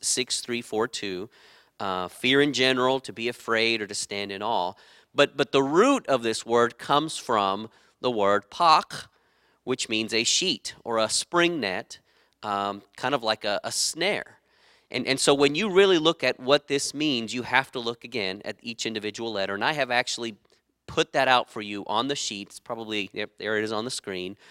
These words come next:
Uh, the symbols might look a little weird on the screen or whatever based on the, the font that's available on the computer, um, but you can kinda get a general sense of it. The, the letter P, we talked about this last time too, is, is represented by the mouth.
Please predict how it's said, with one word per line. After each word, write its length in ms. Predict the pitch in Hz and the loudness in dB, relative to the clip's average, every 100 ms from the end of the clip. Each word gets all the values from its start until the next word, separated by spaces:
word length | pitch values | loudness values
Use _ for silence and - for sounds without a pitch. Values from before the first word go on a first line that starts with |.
| - _ _ | -20 _ _
Uh, 140 | 101 92 | -6 -2
the 100 | 113 | 2
symbols 380 | 175 175 165 | 2 4 4
might 160 | 156 151 | 6 4
look 160 | 151 143 | 4 2
a 40 | |
little 220 | 147 151 | 0 2
weird 220 | 147 151 | 4 2
on 100 | 147 | 2
the 60 | 143 | -2
screen 520 | - - 131 131 131 | -4 -2 -2 0 0
or 120 | 123 | 0
whatever 360 | 120 123 120 120 | 0 2 2 0
based 320 | 113 117 - | -2 -4 -2
on 160 | 113 110 | -4 -4
the, 220 | 101 92 | -4 -6
the 100 | 98 | -10
font 300 | - 117 117 | -4 -2 -2
that's 140 | 110 107 | -4 -8
available 300 | 113 110 110 | -8 -6 -6
on 60 | |
the 60 | 113 | -8
computer, 600 | 123 - 113 98 98 95 _ _ _ _ 113 | -14 -12 -10 -6 -8 -8 _ _ _ _ -4
um, 420 | 104 95 92 92 _ _ | -2 -2 -6 -16 _ _
but 280 | 143 120 135 | 8 8 4
you 80 | 127 | -8
can 140 | 117 | -8
kinda 300 | - 143 143 | 0 2 2
get 160 | 127 120 | 0 -4
a 40 | |
general 360 | 107 113 110 107 | -2 -2 -2 -2
sense 400 | - 92 - - | -6 -8 -10 -14
of 80 | |
it. 120 | 69 - _ _ _ _ | -16 -18 _ _ _ _
The, 200 | 120 127 | -2 -2
the 180 | 131 131 | 0 -2
letter 480 | 135 156 190 196 180 | 2 6 6 6 4
P, 840 | - - - 170 135 107 98 135 _ | 0 -10 -2 2 2 0 -8 -14 _
we 100 | 127 | -10
talked 220 | 127 135 - | 0 0 2
about 220 | 127 - | -2 -2
this 180 | 123 110 | -8 0
last 300 | 120 - - | 0 0 -4
time 200 | 104 101 | -6 -6
too, 400 | - 110 95 98 _ _ _ | -6 -4 -4 -8 _ _ _
is, 480 | - 143 135 - - - | 0 0 0 -2 -6 -8
is 180 | 135 120 | -8 2
represented 640 | 156 160 175 147 135 117 | 2 2 -2 0 -2 -2
by 180 | 113 117 | -2 -2
the 120 | 110 | -4
mouth. 580 | 104 90 73 - - | -8 -8 -8 -10 -20